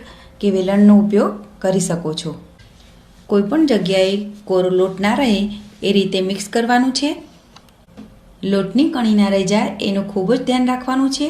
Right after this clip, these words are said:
હવે એક બાઉલ લઈ એની અંદર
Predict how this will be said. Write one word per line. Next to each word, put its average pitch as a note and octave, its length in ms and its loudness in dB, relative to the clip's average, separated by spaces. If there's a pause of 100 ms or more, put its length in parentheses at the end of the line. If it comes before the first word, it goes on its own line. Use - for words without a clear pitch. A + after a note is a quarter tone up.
(1040)
હવે G3+ 340 2
એક C#4+ 100 -6 (100)
બાઉલ F#3+ 260 2 (100)
લઈ B3 160 0 (540)
એની G3 260 -2
અંદર F#3+ 180 -2